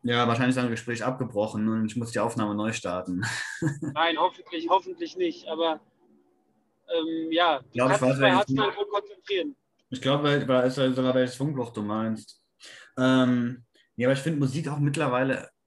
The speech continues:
Speaker 1: also im Studium war es ja auch schon so, die meisten haben da irgendwie Musik beim Lernen gehört. Und ich finde es gar nicht so verkehrt, wenn Leute sich damit konzentrieren können. Wir sollten doch so arbeiten, dass wir möglichst effizient auch arbeiten können und möglichst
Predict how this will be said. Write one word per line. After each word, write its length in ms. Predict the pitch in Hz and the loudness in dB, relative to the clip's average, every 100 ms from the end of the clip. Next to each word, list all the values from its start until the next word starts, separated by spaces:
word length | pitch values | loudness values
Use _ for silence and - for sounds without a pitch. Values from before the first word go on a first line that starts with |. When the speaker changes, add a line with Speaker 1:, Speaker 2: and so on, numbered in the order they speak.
| _ - | _ -12
Speaker 1:
also 400 | 127 131 131 - - _ _ _ - | -8 -6 -6 -8 -18 _ _ _ -6
im 80 | 127 | -4
Studium 340 | - 151 175 | 0 0 2
war 80 | 151 | 2
es 80 | 151 | 2
ja 80 | 127 | 0
auch 80 | |
schon 160 | 185 202 | 0 0
so, 80 | 135 | 0
die 80 | 113 | 0
meisten 320 | 113 139 156 | 0 0 -2
haben 80 | 156 | -2
da 60 | |
irgendwie 180 | 127 143 | 0 2
Musik 320 | 120 113 185 | 2 -2 -8
beim 180 | 220 151 | -4 -2
Lernen 320 | 113 104 107 | -2 -2 -4
gehört. 480 | 101 98 101 104 - - _ | -6 -4 -2 -4 -6 -18 _
Und 140 | - 107 | -4 -2
ich 100 | 107 | 0
finde 160 | 135 | 0
es 100 | 123 | 0
gar 140 | 120 139 | 0 -2
nicht 100 | 143 | -2
so 100 | 127 | -4
verkehrt, 680 | 113 101 - 131 117 107 - | -6 -6 -2 0 0 -2 -4
wenn 140 | 104 | -4
Leute 220 | 107 123 | -2 -2
sich 80 | 123 | -2
damit 180 | 120 113 | -4 -4
konzentrieren 600 | 120 110 98 - 139 135 | -6 -6 -8 -4 -2 -2
können. 240 | - 113 | 0 0
Wir 80 | 113 | 2
sollten 260 | 120 151 151 | 2 2 0
doch 80 | 127 | 0
so 180 | 143 | 0
arbeiten, 400 | 107 135 147 143 | 2 2 2 0
dass 120 | 135 131 | -2 -2
wir 80 | |
möglichst 300 | 123 147 131 127 | -2 -2 -4 -4
effizient 440 | 127 117 120 185 | -6 -4 -2 0
auch 160 | 185 95 | -2 -2
arbeiten 360 | 101 101 101 | -4 -6 -8
können 180 | 107 107 | -6 -2
und 60 | 110 | -2
möglichst 440 | 123 117 110 - | -4 -6 -8 -10